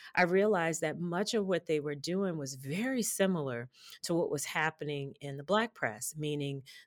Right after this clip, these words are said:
they were an advocacy arm. They were also an accountability arm for the black community. They knew their audience really well. Again, they weren't really writing for,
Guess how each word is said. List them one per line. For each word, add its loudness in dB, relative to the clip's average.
they 4
were 0
an -4
advocacy 0
arm. -6
They 4
were 0
also 2
an -2
accountability 2
arm -4
for 2
the 0
black 2
community. 2
They 4
knew 2
their 0
audience 2
really -2
well. -4
Again, -2
they -2
weren't -2
really 0
writing 0
for, 0